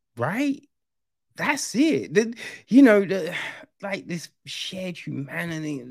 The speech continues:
it's, it's not. It's people scrambling to escape because they fucked up. They did some stupid shit. That's it. Right? The,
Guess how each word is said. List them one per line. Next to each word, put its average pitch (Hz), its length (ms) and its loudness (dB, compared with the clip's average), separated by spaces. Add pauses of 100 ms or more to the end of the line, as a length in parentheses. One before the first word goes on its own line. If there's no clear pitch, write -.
(160)
it's, 165 560 -12
it's 190 280 -6
not. 143 680 0 (760)
It's 156 180 0
people 196 520 0
scrambling 135 1300 -2
to 120 220 -8
escape - 520 -8 (180)
because 113 400 -8
they 101 220 -6 (320)
fucked - 640 -12 (600)
up. - 400 -6 (960)
They 135 160 6
did 147 300 0
some 139 200 0
stupid 143 640 -8
shit. - 600 -8 (880)
That's 170 360 -4
it. 156 360 0 (600)
Right? 165 320 4
The, 139 400 -4